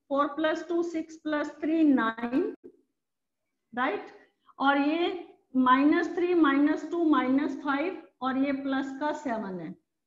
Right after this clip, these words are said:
तो सेवन में से फ़ाइव चला गया, ये हमारा क्या आ जाएगा? टू, टू भी, क्योंकि ये plus का था, ये minus का, और ये फ़ाइव प्लस फ़ोर नाइन और ये माइनस नाइन, प्लस नाइन और माइनस नाइन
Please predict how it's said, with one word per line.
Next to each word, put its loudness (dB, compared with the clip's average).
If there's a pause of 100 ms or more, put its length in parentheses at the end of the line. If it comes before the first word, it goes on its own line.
(120)
तो 0
सेवन -2
में 2
से -4
फ़ाइव -2
चला -4
गया, -2
ये 0
हमारा -2
क्या -4
आ -2
जाएगा? -4
टू, -6 (360)
टू -2
भी, 0 (540)
क्योंकि -2
ये 0
plus -6
का 0
था, -4
ये 0
minus -4
का, -4 (200)
और 0
ये -2
फ़ाइव -2
प्लस -4
फ़ोर 0
नाइन -2
और 0
ये 0
माइनस 2
नाइन, -6 (320)
प्लस -2
नाइन 0
और 0
माइनस 0
नाइन -2